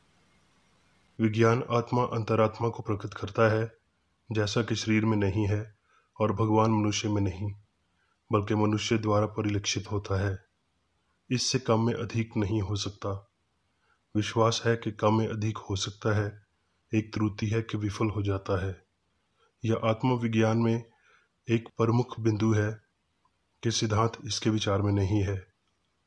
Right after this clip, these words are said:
आत्मा अंतरात्मा मनुष्य में सीमित नहीं है और कभी भी भौतिक नहीं है।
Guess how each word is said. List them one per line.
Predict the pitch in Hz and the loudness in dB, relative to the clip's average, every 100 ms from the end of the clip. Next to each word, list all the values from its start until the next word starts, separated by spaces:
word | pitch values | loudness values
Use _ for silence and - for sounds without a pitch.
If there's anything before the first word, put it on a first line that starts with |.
| _ _ _ 113 | _ _ _ -2
आत्मा | 104 - 113 | 0 2 2
अंतरात्मा | 107 104 107 104 104 110 107 110 _ _ _ _ - | 2 -2 0 2 0 0 -4 -4 _ _ _ _ -2
मनुष्य | 113 113 - | 0 0 -2
में | 117 | -2
सीमित | 113 - 107 107 110 | -2 -2 -2 -2 -4
नहीं | 98 104 | -4 -4
है | 101 101 101 - _ _ _ _ _ - | -4 -4 -8 -12 _ _ _ _ _ -2
और | 110 | -2
कभी | 101 110 117 | -2 -4 -2
भी | 113 113 | 0 0
भौतिक | 101 104 101 110 - | 2 0 -2 -8 -4
नहीं | 101 - 101 | -4 -6 -10
है। | 95 101 95 | -10 -10 -14